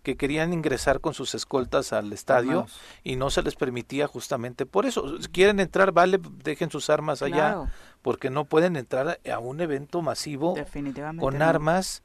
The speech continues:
Speaker 1: ni siquiera los policías incluso, los
Speaker 2: Claro.
Speaker 1: policías que, que asisten a este tipo de eventos
Speaker 3: Ujú.
Speaker 1: masivos en estadios, eh, principalmente en la cancha, ni siquiera toletes en la cancha.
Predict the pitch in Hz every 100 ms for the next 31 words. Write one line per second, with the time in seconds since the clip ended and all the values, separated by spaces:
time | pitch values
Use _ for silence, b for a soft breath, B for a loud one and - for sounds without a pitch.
0 | b b b b 151 147 165 - 226 226
1 | 165 - 143 156 - 226 160 - 131 -
2 | 117 - 123 - 147 - 151 160 190 208
3 | 208 196 160 - 147 185 170 190 170 170
4 | 165 170 - 160 151 160 160 165 185 165
5 | 151 B - 135 - 175 180 - 131 123
6 | - 156 160 202 208 B B B B -
7 | - - 151 - - 196 196 196 180 156
8 | 143 - 214 196 240 277 - 156 143 156
9 | 190 202 196 165 160 170 165 147 127 110
10 | 120 110 -